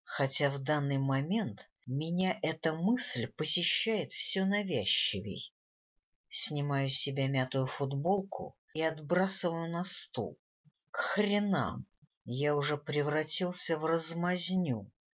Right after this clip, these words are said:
благодаря ее непредсказуемым выходкам и выкрутасам. Принимаю душ, бреюсь.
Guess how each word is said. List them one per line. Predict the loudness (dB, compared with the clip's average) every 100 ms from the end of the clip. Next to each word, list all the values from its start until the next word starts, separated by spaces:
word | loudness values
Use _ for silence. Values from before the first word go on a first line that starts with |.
| -10
благодаря | -2 0 2 2 2 2 2 2
ее | 2 2
непредсказуемым | 0 -2 -2 0 0 -2 -2 0 0 2 2 2
выходкам | 2 0 0 -2 -6 -6 -6 -8 -12 -2
и | 2
выкрутасам. | 2 2 -2 -4 -2 -2 0 -2 -2 -6 -14 _ _ _ _ _ _ _ _ _
Принимаю | -4 -2 0 0 0 2 2
душ, | 2 0 0 0 -4 -6 _
бреюсь. | -2 2 2 2 0 0 -2 -2